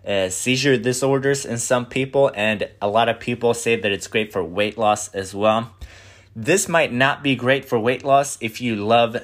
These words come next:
fatty foods. So if you love stuff like uh, cheese, fatty cuts of meat, avocado.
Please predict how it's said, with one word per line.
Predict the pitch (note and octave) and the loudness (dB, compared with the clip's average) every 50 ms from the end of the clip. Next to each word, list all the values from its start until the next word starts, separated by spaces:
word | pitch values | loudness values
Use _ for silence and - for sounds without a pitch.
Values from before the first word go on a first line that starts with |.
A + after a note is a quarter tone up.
| - | -10
fatty | G#2+ - G#2+ G#2 G#2+ G#2+ G#2+ G2+ | -10 -2 0 0 2 0 -2 -6
foods. | - - G#2 F#2 F2+ E2+ - | -4 -4 -4 -4 -4 -8 -10
So | - - - A#2 G#2 F#2+ | -12 -6 0 0 2 2
if | G2+ B2 C3 - | 2 -2 -2 -2
you | B2 A#2 A2+ | -4 -2 0
love | A2 A#2 A#2+ A#2+ A#2 | 4 4 4 4 2
stuff | - - - A2+ G#2+ - - | -2 -2 0 0 0 2 0
like | F#2+ F2 D#2+ - - - - - - - - - | -2 -2 -2 -4 -12 -20 -20 -20 -20 -14 -4 -2
uh, | G2 F#2 F2+ E2+ F2 F2+ - - - - | 0 0 0 -2 -4 -8 -10 -12 -12 -8
cheese, | - - D3+ D#3 D#3 D#3 D#3 D#3 - - - - | -4 -2 0 0 0 0 -2 -4 -8 -10 -10 -4
fatty | - B2 A#2 G#2+ G#2+ | 0 2 2 2 0
cuts | G#2 - A#2 G#2 - | -2 -4 -6 -4 -4
of | G#2 F#2 F#2+ | -8 -6 -4
meat, | A#2+ C#3 D3 D3 C#3+ - - _ _ _ - | -4 -4 -4 -4 -6 -8 -10 _ _ _ -2
avocado. | G#2+ A2 G2 A2 G#2+ - - A#2+ B2 C3+ C#3 C#3+ C#3+ C#3+ D3 C#3+ - | 0 0 2 0 -2 0 0 2 4 4 4 4 4 2 2 -2 -8